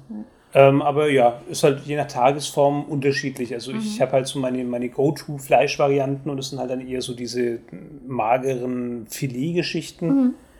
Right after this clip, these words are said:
Speaker 2: Was ich schon auch selber mittlerweile ein bisschen kritisch sehe, weil, ähm, ich find's schon gut, jedes Teil vom Tier dann auch zu verwenden, wenn, wenn's
Speaker 1: Hm.
Speaker 2: eben schon für uns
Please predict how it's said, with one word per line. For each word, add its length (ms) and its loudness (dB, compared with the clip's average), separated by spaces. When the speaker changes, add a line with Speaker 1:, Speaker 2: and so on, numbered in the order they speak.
Speaker 2:
Was 360 4
ich 100 -2
schon 120 0
auch 120 2
selber 300 2
mittlerweile 400 4
ein 80 0
bisschen 260 -2
kritisch 460 -6
sehe, 360 -2
weil, 540 6
ähm, 380 -4
ich 160 -8
find's 180 -2
schon 240 0
gut, 460 -4
jedes 320 2
Teil 240 6
vom 180 -4
Tier 140 -2
dann 100 -2
auch 160 -8
zu 140 -8
verwenden, 600 -2
wenn, 280 -4
wenn's 180 -2
Speaker 1:
Hm. 80 -10
Speaker 2:
eben 80 -10
schon 360 -4
für 180 -4
uns 160 -6